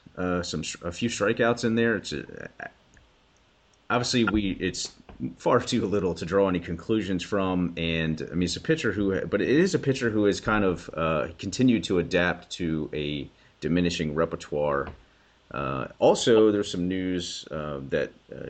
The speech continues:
Dave Dombrowski, uh, within the past week or so, did say that if the Tigers do trade for a reliever, uh, it will be someone who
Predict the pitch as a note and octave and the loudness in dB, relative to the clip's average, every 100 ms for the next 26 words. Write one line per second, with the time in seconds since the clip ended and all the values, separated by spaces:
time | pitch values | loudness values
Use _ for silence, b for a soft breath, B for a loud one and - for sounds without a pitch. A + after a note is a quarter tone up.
0 | - F#2 F2+ D#2+ E2+ D#2+ - E2+ D#2 F2 | -2 -2 0 0 0 0 -2 -8 -8 -10
1 | _ _ - - B1+ A#1 - - G2+ G#2+ | _ _ -20 -12 -10 -10 -14 -8 -4 -2
2 | F#2 F#2 E2 D#2+ E2+ D#2+ D2+ C#2+ C2+ C2+ | -2 0 -2 0 -4 -4 -6 -4 -4 -2
3 | F2 - D2+ C#2+ C#2 C2+ C2 - _ _ | -2 -2 -2 -2 -2 -4 -4 -12 _ _
4 | _ _ _ _ - - F2 E2+ F#2 E2 | _ _ _ _ -14 -4 -4 0 2 2
5 | E2 F2+ E2+ F2 D#2 D2 D#2 C#2+ C#2 D#2 | 2 0 0 0 0 0 -2 0 -2 -2
6 | C#2+ D2 B1+ - b b b C#2 - C#2+ | 0 -2 -2 -10 b b b -6 -2 -2
7 | D#2 D#2 E2 D#2 - D#2 C#2+ C#2+ D2 C#2+ | -2 -2 0 0 0 -2 -2 -4 -4 -4
8 | C2 | -6